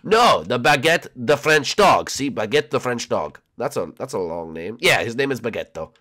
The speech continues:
Okay, well, Ba-, Baguette, you, well, nice to meet you. Ruff! Well, that's cute. Anyway, you have a lot of French flags and, oh my goodness, big T V. Oh, yes, I bought that from my time in the war.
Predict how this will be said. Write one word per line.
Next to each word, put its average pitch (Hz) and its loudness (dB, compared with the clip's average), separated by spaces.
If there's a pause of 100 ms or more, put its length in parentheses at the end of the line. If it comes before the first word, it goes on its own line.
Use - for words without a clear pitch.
Okay, 123 -4
well, 113 -4 (240)
Ba-, - -8
Baguette, 120 -6
you, 127 -8
well, 147 0
nice 165 -2
to 185 -12
meet 143 -8
you. 156 -4 (340)
Ruff! - 4 (280)
Well, 127 0
that's 127 -6
cute. 113 -10
Anyway, 135 0 (240)
you 156 0
have 165 2
a 151 2
lot 143 2
of 202 -2
French 196 0
flags 165 2
and, 151 0
oh 139 -2
my 104 -6
goodness, 110 -6
big 131 -8
T 120 -6
V. 107 -6
Oh, 151 4
yes, 92 -4
I 98 -2
bought 123 0
that 98 -6
from 98 -10
my 92 -6
time 92 -8
in 78 -14
the 85 -12
war. 82 -6